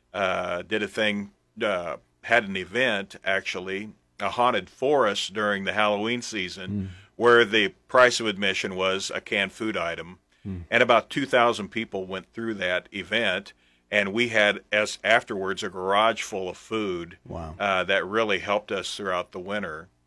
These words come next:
Speaker 2: Mm.
Speaker 1: Uh, more recently, Jacob's Well had a, uh, spring makers market.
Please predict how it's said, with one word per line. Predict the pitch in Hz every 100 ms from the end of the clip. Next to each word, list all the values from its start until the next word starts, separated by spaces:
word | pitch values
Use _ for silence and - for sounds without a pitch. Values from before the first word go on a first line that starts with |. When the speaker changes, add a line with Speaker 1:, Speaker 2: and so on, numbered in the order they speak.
| _ _ _ _ -
Speaker 2:
Mm. |
Speaker 1:
Uh, | 110 101 92 90 92 -
more | 113 110
recently, | 113 131 - 117 104
Jacob's | 98 107 98 95 98
Well | 98 92 104 104 _
had | - 101 95
a, | 90 90 90
uh, | 85 85 90 _
spring | - - 120 120 113 101
makers | 101 120 120 98
market. | 107 98 95 110